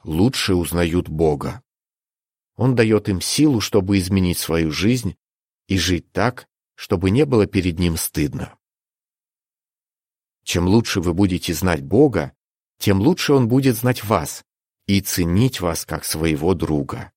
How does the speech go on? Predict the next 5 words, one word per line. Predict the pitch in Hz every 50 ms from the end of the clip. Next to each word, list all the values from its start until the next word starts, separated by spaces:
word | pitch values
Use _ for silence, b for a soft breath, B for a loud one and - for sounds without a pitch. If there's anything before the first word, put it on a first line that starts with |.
| _ _ _ _ _ _ _ _ _ _ _ _ _ _ _ _ _ _ _ _ _ _
Тогда | - 82 76 78 78 98 110 113
вы | 98 92 80
будете | 78 101 104 104 95 - - 92
соответствовать | - - 95 87 - 107 120 123 - - 113 104 101 -
критериям, | - 101 95 87 - 127 147 165 143 113 90 80 71 -